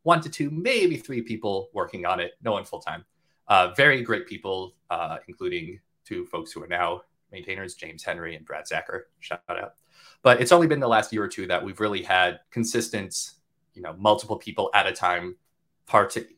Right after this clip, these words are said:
to full time working on it. So we're only really the last year or two starting to solidify our governance processes,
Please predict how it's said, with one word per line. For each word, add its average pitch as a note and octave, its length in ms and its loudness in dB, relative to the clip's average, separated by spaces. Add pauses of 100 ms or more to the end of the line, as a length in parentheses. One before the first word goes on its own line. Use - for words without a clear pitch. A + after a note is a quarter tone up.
to G#2 100 -6
full F#2 180 -6
time E2+ 180 -6
working E2 280 -8
on D#2 120 -8
it. - 160 -14 (280)
So G2+ 280 2
we're G#2+ 200 4
only C#3 260 0
really G#2 720 -4
the G2 100 -4
last F#2 380 0
year F2 260 -6
or F2 80 -6
two E2+ 280 -10
starting F#2 380 0
to F2+ 100 -10
solidify E2+ 440 -6
our E2+ 120 -8
governance E2+ 300 -12
processes, - 600 -8